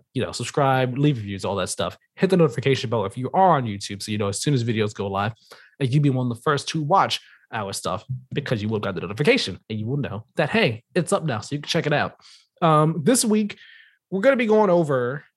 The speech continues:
a couple news stories. Most of it is from last week. Um,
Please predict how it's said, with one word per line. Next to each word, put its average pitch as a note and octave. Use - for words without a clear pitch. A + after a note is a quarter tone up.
a D#3+
couple G#3
news C3+
stories. G2
Most F#3+
of A3
it F#3+
is E3+
from G3
last -
week. F2+
Um, A2